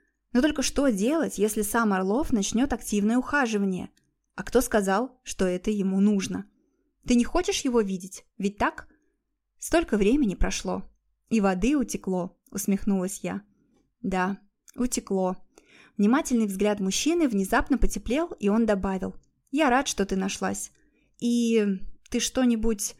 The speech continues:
"Нет, ничего. Все в порядке", произнес мой отец, после чего покинул комнату.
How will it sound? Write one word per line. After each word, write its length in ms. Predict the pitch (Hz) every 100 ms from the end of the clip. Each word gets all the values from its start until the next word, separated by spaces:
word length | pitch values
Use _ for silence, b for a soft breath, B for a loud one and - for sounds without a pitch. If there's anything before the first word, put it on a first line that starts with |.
| b b b -
"Нет, 360 | 240 202 -
ничего. 460 | 220 202 196 180 180 - _ - _
Все 180 | - 302
в 60 |
порядке", 480 | - 202 180 - - - _ _ _ _ _ _ -
произнес 460 | 214 214 214 202
мой 160 | 202 180
отец, 360 | 185 311 320 - -
после 260 | 277 269 214
чего 260 | 190 226
покинул 440 | 277 202 208 208 202
комнату. 520 | 190 185 185 -